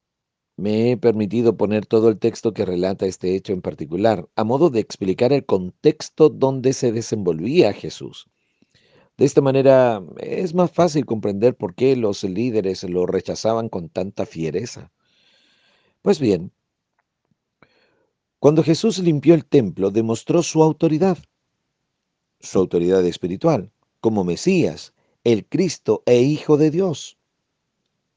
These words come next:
Por supuesto, los principales sacerdotes no lo vieron así, sino que pensaron que era un nuevo caudillo que atacaba sus intereses.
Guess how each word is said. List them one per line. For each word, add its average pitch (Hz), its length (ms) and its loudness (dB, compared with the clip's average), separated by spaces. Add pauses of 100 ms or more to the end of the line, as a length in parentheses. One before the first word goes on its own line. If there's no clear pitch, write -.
(260)
Por 160 140 4
supuesto, 139 440 0
los 95 180 0
principales 107 520 -2
sacerdotes 101 720 -4
no 107 160 -4
lo 95 100 -2
vieron 85 300 -2
así, 92 360 -6 (440)
sino 135 260 0
que 123 300 2
pensaron 127 500 0
que 104 140 0
era 107 360 -2
un 69 300 -10
nuevo 113 380 0
caudillo 92 600 0
que 92 120 -4
atacaba 123 500 -2
sus - 260 -6
intereses. 151 840 -6